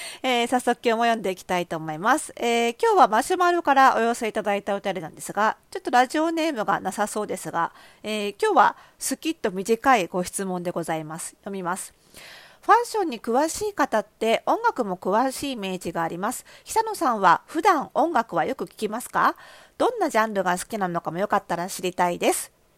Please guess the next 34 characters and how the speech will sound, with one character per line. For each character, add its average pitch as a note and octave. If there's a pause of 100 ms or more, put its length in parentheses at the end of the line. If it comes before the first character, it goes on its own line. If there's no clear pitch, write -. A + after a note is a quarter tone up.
と A4
い A4+
う A4+
こ A4+
と A4
で A#3
い G3+
た F#3+
だ F#3+
き F3+
ま E3
し -
た。 - (520)
フ -
ァ E4+
ッ E4+
シ D#4
ョ B3+
ン G3+
ね。 F#3+ (540)
あ、 G#3+
フ A#3
ァ C4
ッ -
シ -
ョ G#3+
ン -
だ A3
よ。 F#3 (500)
あ F#3
の、 F#3
音 D4
楽 F3+
ね。 F3